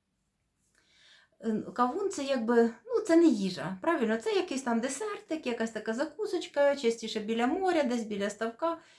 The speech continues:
Ми їмо той кавун, чи самі виростили, чи купили десь такий солодкий, велетенський, як найкращий. Ну і, звичайно, така інформація всім доступна, що кавун чистить нирки,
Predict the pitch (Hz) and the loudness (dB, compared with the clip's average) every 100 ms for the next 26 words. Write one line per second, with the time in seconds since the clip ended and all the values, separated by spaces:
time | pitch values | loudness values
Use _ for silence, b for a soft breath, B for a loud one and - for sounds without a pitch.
0 | B - 262 247 247 240 220 226 220 220 | B -10 -4 0 0 0 -4 -2 -2 -2
1 | 214 202 240 294 311 262 240 240 226 214 | -4 -6 0 2 2 2 -2 -2 -2 -2
2 | 196 190 190 302 285 233 233 226 214 208 | -4 -10 -4 0 2 2 2 0 -8 -10
3 | 196 196 208 214 196 190 190 190 196 202 | -8 -6 -4 -6 -6 -2 0 0 -2 -4
4 | 190 - 175 175 180 190 185 180 185 - | -4 -8 -6 -6 -2 -4 -4 -6 -8 -10
5 | 160 - b b b b b b 285 370 | -16 -18 b b b b b b -2 0
6 | 202 214 233 262 294 254 226 214 196 190 | 0 -2 0 0 2 4 4 4 2 -2
7 | 190 190 190 185 180 180 185 185 170 175 | -6 -4 -2 0 0 -2 -4 0 0 0
8 | 165 - 175 170 - 339 311 226 - 185 | -6 -4 -4 -6 -6 -8 -4 -4 -4 -6
9 | 180 190 247 233 202 190 165 160 165 240 | -6 -2 -2 -2 -8 -10 -12 -8 -4 -2
10 | 277 - | -4 -6